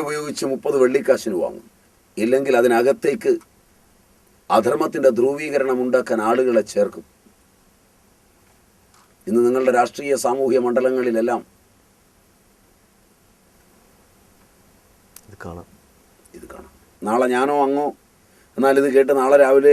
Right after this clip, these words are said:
Speaker 1: ഒരു പരിപാടി തുടങ്ങാമെന്ന് വിചാരിച്ച് കുറേ പേരെ ചേർത്ത് തുടങ്ങിയാൽ മറ്റന്നാൾ നമ്മളും ഇതിനിരകൾ തന്നെയാണ്. എന്ത് സംഘടിക്കണമെങ്കിലും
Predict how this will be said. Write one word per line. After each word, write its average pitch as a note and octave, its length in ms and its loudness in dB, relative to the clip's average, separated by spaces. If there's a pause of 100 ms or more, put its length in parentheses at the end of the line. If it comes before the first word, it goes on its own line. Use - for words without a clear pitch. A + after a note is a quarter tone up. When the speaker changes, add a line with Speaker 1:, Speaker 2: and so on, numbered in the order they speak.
(120)
Speaker 1:
ഒരു C#3+ 120 -2 (300)
പരിപാടി C#3+ 340 4
തുടങ്ങാമെന്ന് C#3 420 0
വിചാരിച്ച് C3+ 240 0
കുറേ C3+ 140 6 (100)
പേരെ C#3 160 4 (100)
ചേർത്ത് C3 260 2
തുടങ്ങിയാൽ C3 420 0 (840)
മറ്റന്നാൾ C#3 400 -2
നമ്മളും C#3 320 0
ഇതിനിരകൾ B2 400 -2 (100)
തന്നെയാണ്. F#2 380 -10 (340)
എന്ത് E3+ 180 4 (120)
സംഘടിക്കണമെങ്കിലും D#3 840 2